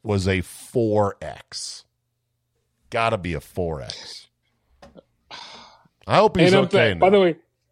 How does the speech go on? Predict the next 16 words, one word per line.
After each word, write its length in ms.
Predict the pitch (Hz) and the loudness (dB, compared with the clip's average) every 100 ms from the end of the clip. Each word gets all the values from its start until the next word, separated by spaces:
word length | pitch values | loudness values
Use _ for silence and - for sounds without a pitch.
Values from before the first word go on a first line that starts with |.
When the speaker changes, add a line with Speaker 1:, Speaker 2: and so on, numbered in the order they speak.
| _ _ _ _ _ | _ _ _ _ _
Speaker 2:
speaking 580 | - - 208 208 214 196 | -20 -6 0 2 2 4
of 320 | 180 156 143 | 4 0 -6
coaches 480 | - 180 175 190 160 | 2 2 4 2 4
who 360 | 165 165 156 - _ _ - | 6 6 6 0 _ _ 0
the 100 | 156 | 4
obese 400 | 160 135 170 - | 4 2 -4 -2
did 140 | 160 | 0
not, 180 | 156 156 135 _ _ | 0 0 -4 _ _
Charlie 360 | - 135 120 147 | -4 -2 0 2
Weiss. 720 | 156 208 151 98 - - - _ _ _ - - - | 2 2 0 -4 -10 -12 -16 _ _ _ -20 -16 -4
And 100 | 131 | 2
he 80 | 226 | 4
was 140 | 269 | 4
at 100 | 180 | 2
Notre 320 | 170 180 151 | 2 2 2
Dame. 760 | 131 117 175 214 262 156 98 | -2 -2 2 4 2 -2 -8